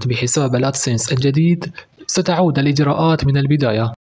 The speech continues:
سترسل المعلومات الضريبية من جديد وتنتظر البين كود الجديد وتثبت الهوية من جديد.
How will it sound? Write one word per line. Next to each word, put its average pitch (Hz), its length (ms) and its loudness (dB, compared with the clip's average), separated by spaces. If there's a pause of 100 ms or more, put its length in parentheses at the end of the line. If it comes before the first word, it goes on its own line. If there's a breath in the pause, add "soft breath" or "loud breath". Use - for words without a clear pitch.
سترسل 170 480 0
المعلومات 139 540 2
الضريبية 131 500 0
من 120 120 2
جديد 143 520 0
وتنتظر 143 640 -2
البين 131 300 0
كود 139 240 -2
الجديد 139 540 0 (100)
وتثبت 147 520 -2
الهوية 127 420 2
من 120 140 0
جديد. 117 380 -2